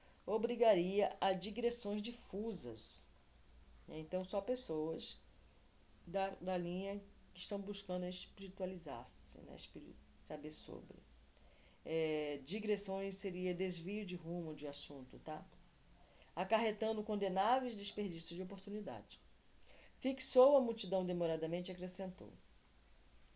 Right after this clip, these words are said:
"Temos aqui, em cálculo aproximado,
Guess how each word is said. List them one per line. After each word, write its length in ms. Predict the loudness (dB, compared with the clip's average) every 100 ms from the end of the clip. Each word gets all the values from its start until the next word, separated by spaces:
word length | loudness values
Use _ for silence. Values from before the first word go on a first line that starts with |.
| -20 -20 -16 4
"Temos 320 | 6 6 4
aqui, 540 | 2 0 -4 -4 -4 -12 -20 -20 -12 -6
em 140 | -4
cálculo 380 | 0 0 0 -6
aproximado, 640 | -2 -2 -2 -4 -6 -8